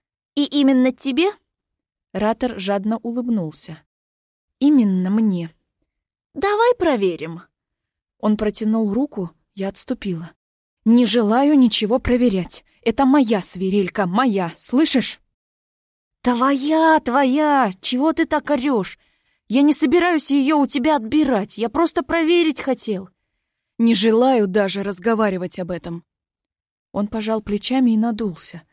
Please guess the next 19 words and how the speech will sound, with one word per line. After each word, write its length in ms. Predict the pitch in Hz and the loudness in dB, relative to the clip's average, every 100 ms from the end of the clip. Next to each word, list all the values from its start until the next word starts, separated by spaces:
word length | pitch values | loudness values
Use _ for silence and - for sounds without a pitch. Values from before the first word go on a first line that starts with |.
| _ _ _ _ _ _ _ _ | _ _ _ _ _ _ _ _
«Ты 180 | - 339 | -2 0
сдвинулась 640 | 220 247 339 381 311 262 - | 0 0 0 2 2 2 0
на 120 | 262 | 0
этой 160 | 247 | 0
свирели, 460 | 233 220 262 247 202 | -4 -2 0 2 0
что 280 | 196 - 220 | -2 -2 -2
ли? 200 | 185 160 _ _ - | -2 -8 _ _ -4
Нужна 440 | 240 240 254 302 | -2 0 2 2
она 140 | 285 254 | 4 2
мне 160 | 233 226 | 2 0
больно, 500 | 196 214 196 185 _ _ | 2 0 0 -6 _ _
свирель 560 | - - 190 226 214 185 | -16 -8 -2 2 0 -2
твоя». 440 | 202 202 202 175 _ _ _ _ _ _ _ _ - | -6 -6 -6 -8 _ _ _ _ _ _ _ _ -8
Повернулся 760 | 190 208 214 269 302 - 196 - _ _ _ - | -4 -2 2 2 0 -4 -10 -12 _ _ _ -8
и 60 | 208 | -6
зашагал 600 | 185 190 - 196 220 240 | -4 -6 -6 -4 -4 -4
по 220 | - 196 - | -4 -6 -6
узкой 320 | 214 - 202 | -10 -8 -10
тропинке 720 | 196 185 - 269 277 - 185 | -8 -10 -4 -2 -2 -6 -10